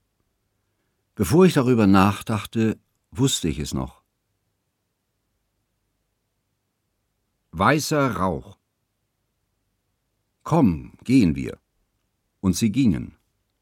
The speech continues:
Eigentlich waren sie nur zum Braunwerden hierher gekommen.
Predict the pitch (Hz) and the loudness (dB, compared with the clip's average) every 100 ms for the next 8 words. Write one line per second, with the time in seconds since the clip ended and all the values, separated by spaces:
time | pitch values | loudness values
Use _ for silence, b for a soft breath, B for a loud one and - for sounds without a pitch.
0 | _ _ _ _ _ _ _ _ b b | _ _ _ _ _ _ _ _ b b
1 | b b b - 139 190 190 135 147 147 | b b b 0 2 4 2 2 0 2
2 | 131 139 127 120 92 113 123 98 98 92 | 4 4 4 2 2 2 4 4 2 2
3 | 92 90 92 87 85 87 80 76 71 | 4 4 2 0 -4 -4 -2 -4 -8